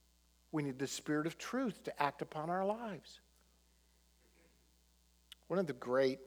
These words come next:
examples I've used of this, and tragic examples, is the example of Samson. You remember Samson?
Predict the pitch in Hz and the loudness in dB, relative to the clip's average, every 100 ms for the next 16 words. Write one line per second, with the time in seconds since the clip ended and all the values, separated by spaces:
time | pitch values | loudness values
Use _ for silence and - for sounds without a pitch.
0 | - - - _ _ - 135 131 123 123 | -20 -20 -20 _ _ -6 -2 4 6 6
1 | 131 120 131 120 120 127 120 117 123 127 | 4 4 6 4 4 -2 -2 -4 -2 -2
2 | - 107 104 - - - _ - - 156 | -2 -8 -8 -12 -20 -20 _ 2 12 12
3 | 156 120 110 107 - 107 98 110 113 120 | 12 12 -4 -8 -6 -4 -4 -6 -8 -8
4 | 110 110 120 143 127 120 131 135 147 139 | -8 -10 -4 2 2 4 4 4 4 2
5 | 135 - 160 170 - 92 - _ _ _ | 2 2 2 2 -2 -10 -12 _ _ _
6 | _ _ _ _ _ _ - 151 147 131 | _ _ _ _ _ _ -4 2 2 2
7 | - 139 143 147 143 | 4 2 2 -4 -6